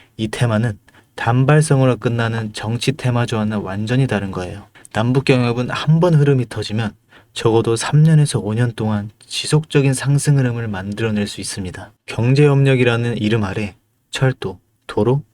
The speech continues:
통신, 전력, 관광, 제조업, 물류, 건설 등 수많은 산업이 한꺼번에 움직이기 때문이죠. 이 말은 곧 다양한 섹터에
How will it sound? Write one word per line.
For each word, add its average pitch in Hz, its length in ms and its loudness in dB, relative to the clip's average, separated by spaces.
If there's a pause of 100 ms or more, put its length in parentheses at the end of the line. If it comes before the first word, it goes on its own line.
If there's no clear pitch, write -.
(300)
통신, 160 460 0 (280)
전력, 110 440 -2 (220)
관광, 110 500 -2 (280)
제조업, 113 440 2 (320)
물류, 104 480 -2 (140)
건설 110 420 0
등 98 240 -6 (240)
수많은 175 640 2
산업이 131 380 2
한꺼번에 123 560 2
움직이기 107 540 0
때문이죠. 107 600 -4 (360)
이 110 100 -4
말은 110 300 0
곧 110 240 -2 (340)
다양한 143 440 4
섹터에 143 520 2